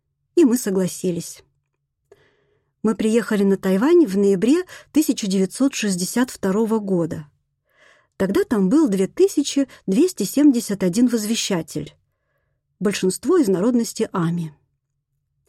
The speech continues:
Прежде всего, нам нужно было выучить китайский язык.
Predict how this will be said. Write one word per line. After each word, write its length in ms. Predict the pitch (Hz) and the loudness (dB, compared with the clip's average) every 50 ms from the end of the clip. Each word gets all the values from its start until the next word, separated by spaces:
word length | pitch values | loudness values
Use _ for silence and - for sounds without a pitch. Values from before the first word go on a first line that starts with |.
| _ _ _ _ _ _ _ _ _ _ _ _ _ _ _ | _ _ _ _ _ _ _ _ _ _ _ _ _ _ _
Прежде 340 | - 202 330 403 330 247 233 | 2 2 4 4 4 2 0
всего, 360 | - - - 214 190 196 185 | -2 -2 -4 -2 0 0 2
нам 200 | 175 226 330 330 269 | 4 6 6 6 6
нужно 280 | 262 247 220 220 214 | 6 4 2 0 0
было 180 | 190 196 190 185 | 2 2 0 0
выучить 480 | 165 185 247 294 302 285 - 247 - | 2 4 4 4 4 4 0 -4 -6
китайский 560 | - - 202 - 196 196 220 - - - - 220 | -4 -6 -4 -2 -2 -2 -2 -2 -4 -6 -4 -2
язык. 520 | 208 233 233 208 190 165 - - - - | -2 -2 0 0 -2 -2 -4 -6 -14 -18